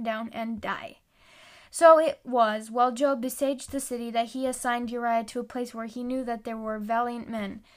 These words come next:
Then the men of the city came out and fought with Joab, and some of the people of the servants of David fell, and Uriah the Hittite died also. So I feel like, um, Uriah would have preferred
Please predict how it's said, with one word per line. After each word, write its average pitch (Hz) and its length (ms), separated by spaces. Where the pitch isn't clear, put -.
Then 262 220
the 320 80
men 294 240
of 277 100
the 277 80
city 254 260
came 254 280
out 220 160
and 226 180
fought 240 220
with 247 100
Joab, 208 400
and 240 180
some 262 220
of 277 80
the 277 80
people 247 300
of 226 80
the 240 100
servants 233 400
of 214 100
David 240 280
fell, 208 380
and 220 200
Uriah 220 340
the 233 120
Hittite 214 480
died 190 320
also. - 400
So 330 160
I 262 140
feel 370 200
like, 370 320
um, 294 340
Uriah 269 400
would 254 160
have 233 420
preferred 226 840